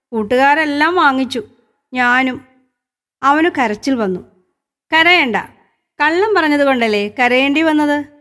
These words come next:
അത് അമ്മയെ പ്രീതിപ്പെടുത്താൻ വേണ്ടിയായാലും പാടില്ല. നീ കേട്ടിട്ടില്ലേ കുഞ്ചൻ നമ്പ്യാരുടെ കഥ?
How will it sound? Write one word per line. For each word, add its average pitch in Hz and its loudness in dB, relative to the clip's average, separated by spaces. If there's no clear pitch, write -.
അത് 180 -4
അമ്മയെ 247 0
പ്രീതിപ്പെടുത്താൻ 302 0
വേണ്ടിയായാലും 320 2
പാടില്ല. 214 -2
നീ 415 4
കേട്ടിട്ടില്ലേ 254 0
കുഞ്ചൻ 262 -2
നമ്പ്യാരുടെ 302 0
കഥ? 285 -2